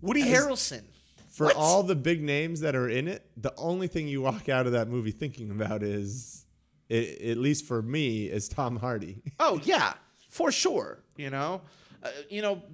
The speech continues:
Speaker 1: there isn't anybody else, like, <sighs> it's, that movie's insane. That movie's just, again, much like Capone, it's a minor miracle that these movies exist. And I saw a post on Twitter the other day. I think it was by one of the directors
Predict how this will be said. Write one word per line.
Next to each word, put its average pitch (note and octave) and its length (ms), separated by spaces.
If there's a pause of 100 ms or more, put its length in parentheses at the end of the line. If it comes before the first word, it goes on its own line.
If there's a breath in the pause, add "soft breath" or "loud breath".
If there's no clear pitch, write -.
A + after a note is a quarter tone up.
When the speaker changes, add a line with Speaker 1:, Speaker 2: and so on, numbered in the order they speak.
Speaker 1:
there A#3+ 220
isn't A#3+ 360
anybody G3 560
else, F3+ 320
like, C#3+ 240 (180)
<sighs> - 1300
it's, - 260
that G#3 200
movie's C#3 380
insane. A#2 480
That F#3 180
movie's G#3 340
just, F#3 240
again, F#3+ 340 (240 loud breath)
much G3 320
like C#4 180
Capone, E3+ 580
it's F#3+ 260
a G3+ 60
minor D#3+ 560
miracle D#3 560
that B2 160
these C3+ 220
movies C#3 300
exist. C3+ 520
And E3 300 (680 loud breath)
I G#3 120
saw D#4 500
a G3+ 80
post G#3+ 520
on D#3+ 240
Twitter E3+ 480
the C#3+ 160
other C#3 160
day. C3+ 240
I C3+ 100
think G3+ 240
it B3 80
was G3 120
by D3 240
one C#3+ 180
of C#3+ 80
the D#3 60
directors B2 800